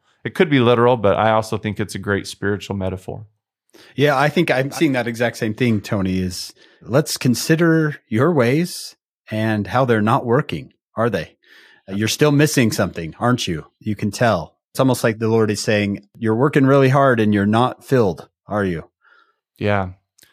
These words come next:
Speaker 1: President Nelson called it in his talk,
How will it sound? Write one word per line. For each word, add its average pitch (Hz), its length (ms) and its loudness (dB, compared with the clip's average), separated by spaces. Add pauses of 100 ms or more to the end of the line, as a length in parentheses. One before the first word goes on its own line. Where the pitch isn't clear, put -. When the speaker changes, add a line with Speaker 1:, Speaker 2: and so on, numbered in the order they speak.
Speaker 1:
President 127 360 2
Nelson 110 600 0 (520)
called 110 280 2
it 104 340 2
in 107 180 0
his 98 200 -2
talk, - 540 -2